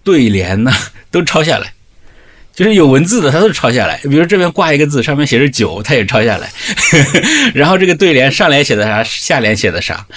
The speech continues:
我上课的时候讲这个事儿，我的学生都提醒我说，因为他不会说汉语，但是他认识汉字，就别人说什么他都，他听不懂嘛，所以他也无从记起。但是呢，他眼睛就四处看，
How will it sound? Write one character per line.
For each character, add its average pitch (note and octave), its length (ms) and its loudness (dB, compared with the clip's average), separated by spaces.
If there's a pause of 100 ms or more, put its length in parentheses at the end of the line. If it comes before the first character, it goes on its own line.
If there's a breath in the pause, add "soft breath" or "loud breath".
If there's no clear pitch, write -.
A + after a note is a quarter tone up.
(220 loud breath)
我 B2+ 100 -2
上 D3+ 220 0
课 D3 140 2
的 B2 100 2
时 G2+ 100 -6
候 A#2 120 2
讲 F#2+ 200 -2
这 G#2+ 120 0
个 A2+ 80 0
事 B2 80 -2
儿， G#2+ 100 0
我 F#2+ 100 -2
的 G#2 80 0
学 G2+ 160 -2
生 A2+ 220 0
都 A2+ 140 -2
提 G#2 180 -4
醒 G#2 180 0
我 F2+ 80 -4
说， F#2+ 240 -4 (420 loud breath)
因 F#3 180 2
为 F#3+ 80 2
他 F3+ 260 -2 (160)
不 C#3+ 100 -2
会 C#3+ 140 0
说 C#3 160 0
汉 C3 260 0
语， F2+ 140 -2
但 B2 180 0
是 C3 60 0
他 C3+ 80 0
认 C#3 180 2
识 G#2+ 140 0
汉 G#2+ 300 0
字， A2 200 -6 (300 loud breath)
就 F#3+ 100 0
别 D#3+ 140 2
人 F#3+ 100 4
说 G#3+ 200 2
什 C3 180 0
么 D3+ 140 2
他 D#3 160 -2
都， D#3 320 0
他 E3 200 -2
听 G3+ 220 -2
不 A#3+ 80 2
懂 A2 180 0
嘛， F2+ 160 -6 (440 loud breath)
所 - 200 -2
以 F3+ 120 2
他 F#3 240 -2
也 D#3 160 2
无 A#2+ 180 0
从 C#3 240 2
记 C#3 180 0
起。 E2+ 440 -4
但 F3 160 2
是 F3 140 -2
呢， C#3+ 140 2
他 E3 200 -2
眼 G#2+ 240 2
睛 B2+ 160 2
就 B2 160 0
四 A#2+ 160 -2
处 G#2+ 160 -6
看， E2+ 260 -8